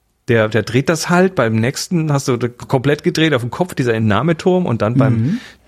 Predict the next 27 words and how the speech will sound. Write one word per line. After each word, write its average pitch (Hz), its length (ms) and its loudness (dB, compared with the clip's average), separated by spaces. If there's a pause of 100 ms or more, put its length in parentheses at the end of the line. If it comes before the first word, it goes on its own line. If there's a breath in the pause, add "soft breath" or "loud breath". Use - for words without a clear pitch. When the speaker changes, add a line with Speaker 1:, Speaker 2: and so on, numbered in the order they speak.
(100)
Speaker 1:
also 107 220 0
das 110 140 -2
war 117 80 2
von 110 100 0
Philipp 156 320 0
und 120 80 0
dann 120 100 2
von 120 200 0
Jürgen 117 320 2
jetzt. - 340 -2 (1000 loud breath)
Ja, 156 420 2
man 110 160 -2
kann 185 140 0
schon 233 160 -4
erkennen, 220 320 0
wo 175 60 2
es 160 100 -2
ist, - 300 -2
wenn 131 120 2
man, 117 280 0 (420)
wenn 117 100 0
man's 120 220 0
kennt, 175 420 0
aber 143 160 2
das 139 160 -2
ist, 151 160 -8 (120)
äh, 117 80 -4